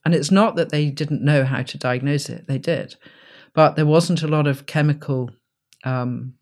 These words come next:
interference. You know, all the food was organic because they hadn't invented pesticides and herbicides, and they hadn't invented plastic, and, you know, ev-, everything was just so much more natural. You know, they had dyes and things that were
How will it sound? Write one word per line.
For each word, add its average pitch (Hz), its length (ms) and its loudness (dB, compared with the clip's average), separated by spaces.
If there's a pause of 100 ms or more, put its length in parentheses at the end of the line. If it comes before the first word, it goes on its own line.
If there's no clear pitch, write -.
(420)
interference. 139 1120 2 (760)
You 135 80 -2
know, 135 100 4
all 170 200 8
the 170 100 6
food 151 300 4
was 143 200 6
organic 147 460 2
because 147 240 -4
they 143 80 2
hadn't 139 340 -2
invented 139 640 0 (160)
pesticides - 800 -6
and 123 100 -4
herbicides, 120 800 -4
and 131 100 -2
they 131 60 0
hadn't 139 240 -2
invented 139 560 0
plastic, - 640 -6
and, 120 260 -10 (500)
you 135 160 -2
know, 123 100 -8 (180)
ev-, 151 140 4
everything 147 480 2
was 131 160 -2
just - 220 -4
so 127 120 0
much 123 220 -4
more 120 100 -2
natural. 127 480 -2
You 131 120 -6
know, 127 60 -4
they 110 140 -4
had 131 260 -4
dyes 139 440 6
and 113 160 -4
things 127 460 -10
that 117 180 -10
were 117 260 -8